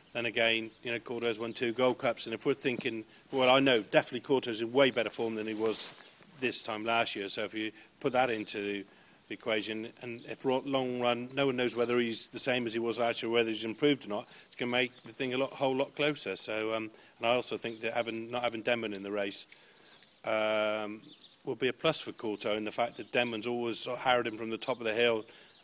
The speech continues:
and, you know, y-, uh, pressurise him a little bit. That, that, that could be a plus for him as well, really.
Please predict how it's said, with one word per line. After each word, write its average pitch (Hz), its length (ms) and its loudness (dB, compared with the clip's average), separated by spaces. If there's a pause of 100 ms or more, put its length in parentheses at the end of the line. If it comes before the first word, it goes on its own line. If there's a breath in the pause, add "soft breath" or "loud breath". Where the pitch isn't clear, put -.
(160)
and, 110 300 -4 (220)
you 127 120 -4
know, 113 200 0 (220)
y-, 127 240 -8
uh, - 640 -14
pressurise 120 540 2
him 110 100 -2
a 107 40 -2
little 120 200 0
bit. 135 220 -2
That, 160 180 0 (120)
that, - 260 -4
that 196 200 -4
could 175 180 -2
be 120 100 0
a 104 60 -2
plus - 260 -4
for 110 100 -8
him 104 160 -4
as 98 120 -8
well, 127 180 2
really. 101 320 -4